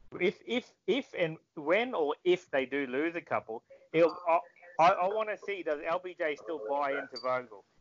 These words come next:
If that's the case, I think they can do great things. If they don't, I think it can be shaky and go from there. Now, I told you the last few games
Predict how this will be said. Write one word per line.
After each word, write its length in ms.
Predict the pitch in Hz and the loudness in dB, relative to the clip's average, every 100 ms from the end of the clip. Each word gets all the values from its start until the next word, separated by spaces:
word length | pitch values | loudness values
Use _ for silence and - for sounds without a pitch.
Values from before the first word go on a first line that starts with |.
| - | -8
If 140 | 156 202 | -6 -4
that's 200 | 202 - | -6 -6
the 100 | 190 | -14
case, 280 | - 202 - | -8 -8 -4
I 80 | 151 | -6
think 220 | 151 151 | -4 -6
they 120 | 139 127 | -8 -4
can 120 | 131 - | -4 -4
do 140 | 120 | -6
great 320 | 110 147 139 | 0 0 0
things. 280 | 147 120 104 - _ _ | -4 -8 -10 -20 _ _
If 180 | 156 147 | 0 4
they 140 | 131 | 2
don't, 380 | 120 156 220 - | 4 2 2 -2
I 120 | 131 | -6
think 220 | 123 143 135 | -6 -10 -14
it 100 | - | -12
can 140 | 131 | -10
be 120 | - | -10
shaky 540 | - 147 170 - 240 - - - | -4 -2 -2 -4 -10 -10 -18 -2
and 140 | 147 147 | 0 4
go 140 | 143 | 2
from 220 | - 143 | 0 -2
there. 180 | 139 135 | 2 4
Now, 220 | 139 143 | 4 2
I 60 | 147 | 0
told 380 | - 196 226 208 | -2 -2 -2 -4
you 180 | 220 170 | -8 -6
the 140 | 139 | -4
last 280 | 147 160 - | -2 -2 -6
few 160 | 147 135 | -8 -6
games 400 | 139 139 135 | -2 -2 -2